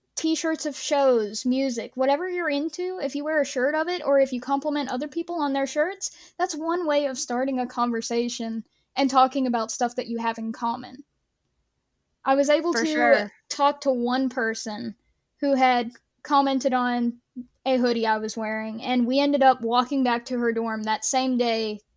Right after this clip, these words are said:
Speaker 1: to go watch more content from this YouTuber or whatever. It didn't take much for me to get to know another person and even, like, get to know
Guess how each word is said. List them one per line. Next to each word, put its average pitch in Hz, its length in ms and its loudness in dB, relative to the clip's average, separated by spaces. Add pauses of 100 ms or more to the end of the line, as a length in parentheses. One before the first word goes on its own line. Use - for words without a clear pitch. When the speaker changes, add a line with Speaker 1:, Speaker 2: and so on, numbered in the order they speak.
(100)
Speaker 1:
to 294 100 -2
go 254 140 8
watch 240 460 2
more 240 540 2 (280)
content 240 540 -2
from 233 180 -4
this 220 140 -6
YouTuber 214 400 -8
or 190 300 -2
whatever. - 440 -10 (920)
It 294 160 6
didn't 294 280 0
take 247 480 -2
much 254 380 2
for 247 120 -2
me 240 140 2
to 233 80 0
get 240 200 2
to 254 60 -6
know 240 200 0
another 220 260 -4
person 220 640 -6 (420)
and 247 560 2 (420)
even, 285 280 6
like, 233 220 0
get 247 140 -4
to 254 60 -2
know 247 420 2